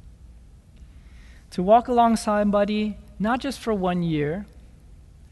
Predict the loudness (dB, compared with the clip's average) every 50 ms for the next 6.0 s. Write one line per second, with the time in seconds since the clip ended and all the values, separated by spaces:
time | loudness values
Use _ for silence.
0 | -20 -20 -20 -20 -12 -4 0 2 2 2 2 -2 -4 -4 -4 -4 -4 -4 -4 -2
1 | 0 0 2 2 2 2 2 2 0 0 -2 -4 -4 -2 0 0 0 2 0 0
2 | -2 -2 -4 -6 -10 -10 -8 -6 -6 -6 -4 -4 -4 -2 -2 -2 -2 -4 -8 -8
3 | -8 -6 -4 -4 -4 -4 -6 -8 -10 -14 -20 -20 -20 -20 -20 -20 -20 -20 -20 -20
4 | -20 -20 -10 -2 2 2 4 6 6 6 6 4 2 0 -4 -2 0 0 0 0
5 | 0 0 2 4 6 6 6 6 4 4 2 0 -4 -6 -10 -14 -20 -20 -20